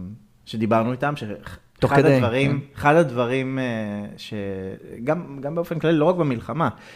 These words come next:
Speaker 1: אחד הדברים שתמיד אומרים, "אין לי זמן לחשוב." אה, ואפילו מנהל שסיפר לי, שאמר לי, הוא בטח ישמע גם את הפרק הזה, והוא ידע שאני מדבר עליו, ש-, אה, הזמן היחיד שיש לו לחשוב זה ברכבת.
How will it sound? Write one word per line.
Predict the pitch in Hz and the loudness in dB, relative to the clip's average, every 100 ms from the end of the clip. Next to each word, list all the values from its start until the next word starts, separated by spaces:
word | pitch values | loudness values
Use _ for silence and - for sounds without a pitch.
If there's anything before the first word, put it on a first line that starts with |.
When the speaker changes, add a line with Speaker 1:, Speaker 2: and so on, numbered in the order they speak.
| - | -18
Speaker 1:
אחד | - 139 | -2 0
הדברים | 135 135 | 2 0
שתמיד | 135 131 123 | -2 -2 -2
אומרים, | 143 147 | -2 0
"אין | 139 | -2
לי | 139 | 0
זמן | 131 117 | -2 -4
לחשוב." | - 104 71 - _ _ _ _ - | -4 -8 -8 -12 _ _ _ _ -14
אה, | 113 98 95 92 92 90 92 - _ | -10 -8 -6 -6 -6 -8 -10 -16 _
ואפילו | 113 127 123 | -4 -2 0
מנהל | 120 120 | 2 2
שסיפר | - 117 104 104 104 107 - 131 | 2 0 2 0 -4 -8 -2 -2
לי, | 123 | -2
שאמר | 104 98 107 110 | -4 -4 -2 -2
לי, | 107 | -2
הוא | 101 98 | -4 -6
בטח | 101 - | -10 -10
ישמע | 107 104 | -6 -4
גם | 107 | -4
את | |
הפרק | 107 113 113 113 | -6 -4 -4 -4
הזה, | 95 95 | -10 -10
והוא | 104 90 92 | -10 -10 -8
ידע | 101 104 | -6 -6
שאני | 104 95 | -8 -8
מדבר | 92 101 | -6 -6
עליו, | 117 202 196 - - - - - - | -4 -6 -10 -18 -20 -20 -20 -20 -16
ש-, | - | -4
אה, | 107 101 98 95 95 - 98 92 92 90 90 110 - | -2 0 0 -2 -2 -4 -6 -4 -4 -4 -6 -8 -6
הזמן | 107 123 | -2 0
היחיד | 131 - 123 | 0 -2 -6
שיש | 120 120 | -4 -2
לו | 117 | -2
לחשוב | 101 - 120 | -2 -4 -4
זה | 110 104 | -4 -4
ברכבת. | 95 95 - 113 95 82 - | -4 -6 -6 -6 -6 -12 -16